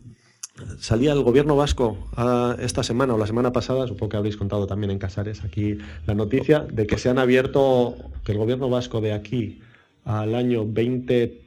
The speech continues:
treinta y cinco creo que es, tiene previsto abrir cuatrocientos treinta y dos kilómetros de ríos, sacarlos de nuevo a la superficie, porque las ciudades en los años setenta, ochenta, noventa, hasta el dos mil, han ido tapando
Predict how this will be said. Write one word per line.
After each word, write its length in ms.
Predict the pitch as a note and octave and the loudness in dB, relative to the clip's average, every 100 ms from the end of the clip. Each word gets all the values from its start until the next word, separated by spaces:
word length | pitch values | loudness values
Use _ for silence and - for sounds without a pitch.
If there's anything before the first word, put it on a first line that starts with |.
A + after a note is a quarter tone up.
| _ _ - | _ _ -2
treinta 360 | D#3+ D#3+ D#3 | 2 2 2
y 60 | A2+ | -2
cinco 380 | - D#3 C#3+ G#2+ | 2 2 2 2
creo 180 | A2+ | 0
que 160 | G#2 C3+ | 0 0
es, 140 | D#3 - - | -2 -8 -4
tiene 160 | B2+ C3+ | 0 2
previsto 340 | C3+ C#3 C3+ | 2 0 0
abrir 220 | B2+ C#3+ | 2 2
cuatrocientos 600 | C#3+ B2+ A#2 D3 D#3 D#3 | 2 0 0 0 0 0
treinta 280 | - C3 B2 | 0 -2 0
y 40 | |
dos 160 | B2 C3+ | 0 0
kilómetros 580 | C3+ A#2+ B2+ B2 A#2+ G2+ | 0 2 2 0 -2 0
de 120 | G#2 | 0
ríos, 400 | G#2+ C#3+ D3 C#3+ - - | 0 -2 -2 -6 -14 -10
sacarlos 520 | - G#2 B2+ C#3+ C3 | -4 0 0 0 0
de 80 | A#2+ | 2
nuevo 180 | B2+ C3 | 2 2
a 40 | |
la 80 | A2+ | 0
superficie, 500 | A2 G#2 F#2 A#2+ F#2+ | -2 -4 -2 -2 -2
porque 240 | F#2+ G2 | -4 0
las 160 | G2+ F#2+ | -2 0
ciudades 500 | A2 A#2+ C#3 D#3 D#3 | 0 2 2 0 -2
en 80 | G2+ | -6
los 140 | F#2 | -4
años 400 | A2 A2 G2 - | -4 -4 -6 -6
setenta, 460 | - G#2+ A#2+ A2 G#2+ | -4 0 0 0 -4
ochenta, 420 | F2+ B2 B2 A2+ | -2 0 0 -2
noventa, 380 | G2+ A2+ A#2+ G#2 | -2 -2 -2 -4
hasta 160 | F2 | -4
el 60 | G2 | -4
dos 120 | A2 | -2
mil, 240 | B2 C#3 C#3+ - - - - | 0 -2 -4 -18 -20 -20 -12
han 180 | - B2+ | -2 0
ido 160 | D3+ E3 | 2 2
tapando 560 | C3+ - B2 A#2 G2+ | 0 0 0 0 -4